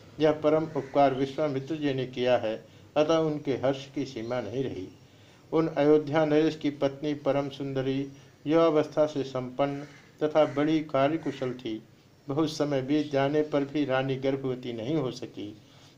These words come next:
तब महाराज हरिश्चंद्र के मन में संताप होने लगा, अतः वे अपने गुरु वशिष्ठ मुनि के आश्रम पर गए। मस्तक झुकाकर उन्हें प्रणाम किया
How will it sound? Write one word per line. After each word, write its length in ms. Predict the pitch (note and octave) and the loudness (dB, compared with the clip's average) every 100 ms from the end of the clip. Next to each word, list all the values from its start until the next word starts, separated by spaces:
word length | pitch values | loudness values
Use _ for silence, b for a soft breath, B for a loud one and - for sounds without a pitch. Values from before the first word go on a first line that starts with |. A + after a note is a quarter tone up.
| - | -4
तब 100 | D#3 | -2
महाराज 480 | D#3 C3+ C#3 C3+ C3 C3 | 0 2 4 4 2 -2
हरिश्चंद्र 520 | D3+ D#3+ D3 C#3+ C3 | -2 -2 -4 -6 -6
के 160 | C3 A#2+ | -6 -6
मन 200 | A#2+ D3 | -4 -4
में 180 | C#3+ | -6
संताप 560 | - A2+ A2+ B2 C#3+ - | -6 -10 -6 0 0 -2
होने 200 | A#2+ A2+ | -6 -6
लगा, 300 | G#2 G#2 G2+ - b b b - | -6 -2 -4 -4 b b b -4
अतः 240 | C#3+ D3+ | 4 6
वे 240 | C#3+ D3 - | 6 2 0
अपने 320 | C3 C#3 C3+ | -4 -4 -4
गुरु 220 | C3+ C#3 | 0 0
वशिष्ठ 500 | C3 C3 E3 D#3 - A2+ B B B - D3+ | 0 -2 -2 -4 -6 -10 B B B -8 -2
मुनि 180 | E3 | 0
के 200 | E3 D#3 | 0 -2
आश्रम 480 | - C3 B2+ - E3+ | 0 -2 -2 -4 -6
पर 180 | E3 B2+ | -4 -4
गए। 280 | A#2 G#2 G#2+ - - - - | -4 -6 -8 -16 -20 -18 -2
मस्तक 440 | C#3+ C#3 - C3+ - | 0 0 -2 -4 -4
झुकाकर 480 | C3+ C#3 C#3 C#3 B2+ | 2 4 4 2 -2
उन्हें 400 | C3+ B2 C3 - | -4 -6 -8 -8
प्रणाम 360 | A#2 B2+ D#3 | -4 -2 -2
किया 340 | C#3+ A#2+ G#2 | -4 -2 -2